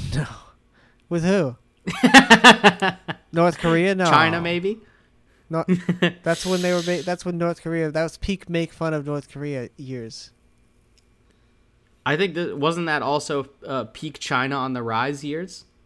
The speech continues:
Speaker 1: Nah, that's always been happening. That's been steady since
Speaker 2: You think
Speaker 1: the
Speaker 2: so?
Speaker 1: seventies.
Speaker 2: I'm just thinking of, uh, of the, uh, the episode of The Office where, like,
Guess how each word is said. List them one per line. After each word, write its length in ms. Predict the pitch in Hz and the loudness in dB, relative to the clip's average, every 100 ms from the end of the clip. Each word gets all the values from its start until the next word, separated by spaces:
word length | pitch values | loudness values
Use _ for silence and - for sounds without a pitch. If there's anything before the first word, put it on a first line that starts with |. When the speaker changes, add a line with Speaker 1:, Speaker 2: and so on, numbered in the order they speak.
| _ _ _ _ _ _ _ _ _ _ - | _ _ _ _ _ _ _ _ _ _ -18
Speaker 1:
Nah, 400 | 120 123 107 107 | -12 -10 -12 -12
that's 220 | 123 - | -14 -10
always 240 | 127 120 | -8 -8
been 140 | 120 120 | -10 -12
happening. 420 | 113 123 113 113 | -12 -12 -16 -16
That's 160 | 120 | -18
been 160 | _ 127 | _ -20
steady 520 | - - 120 113 117 - _ _ _ _ _ _ _ _ _ _ _ _ _ _ _ | -16 -10 -8 -8 -14 -20 _ _ _ _ _ _ _ _ _ _ _ _ _ _ _
since 180 | - | -8
Speaker 2:
You 60 | 127 | -6
think 160 | 131 127 | -6 -8
Speaker 1:
the 60 | |
Speaker 2:
so? 60 | - | -10
Speaker 1:
seventies. 580 | 120 117 110 117 - _ 156 _ | -10 -12 -16 -20 -20 _ -20 _
Speaker 2:
I'm 160 | 160 185 | 4 4
just 180 | 214 - | 2 0
thinking 360 | 208 190 185 | -2 -2 -2
of, 200 | 160 139 143 | -2 -2 -2
uh, 400 | 135 127 120 - | -4 -4 -8 -10
of 340 | 131 117 120 | -12 -12 -10
the, 240 | 123 120 120 | -10 -8 -8
uh, 300 | 110 101 - 110 _ _ _ _ - | -8 -10 -14 -20 _ _ _ _ -12
the 80 | |
episode 300 | 120 123 135 | -10 -8 -6
of 80 | 110 | -6
The 80 | 110 | -6
Office 540 | 95 120 117 92 - 120 | -4 -4 -6 -12 -14 -10
where, 200 | 110 107 | -8 -8
like, 400 | 98 73 - | -10 -12 -16